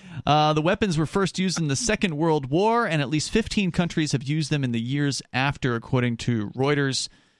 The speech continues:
including Eritrea, Ethiopia, France, Israel, Morocco, the Netherlands, Britain, Russia, and the United States. The U S dropped an estimated two hundred and sixty million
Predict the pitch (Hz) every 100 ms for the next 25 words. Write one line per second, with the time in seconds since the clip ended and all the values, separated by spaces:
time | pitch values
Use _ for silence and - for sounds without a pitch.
0 | - 120 147 135 123 131 117 - 151 139
1 | - 147 131 123 123 127 113 - 135 127
2 | 127 127 - 113 107 107 113 117 120 107
3 | 101 107 156 143 123 113 - 190 226 180
4 | 170 170 214 220 196 180 - 196 240 214
5 | 156 139 131 117 - 165 190 - 151 180
6 | 349 240 202 - 165 151 151 123 226 254
7 | 196 147 123 - 269 285 233 160 135 269
8 | - - 151 123 123 131 151 185 330 370
9 | 294 123 - - -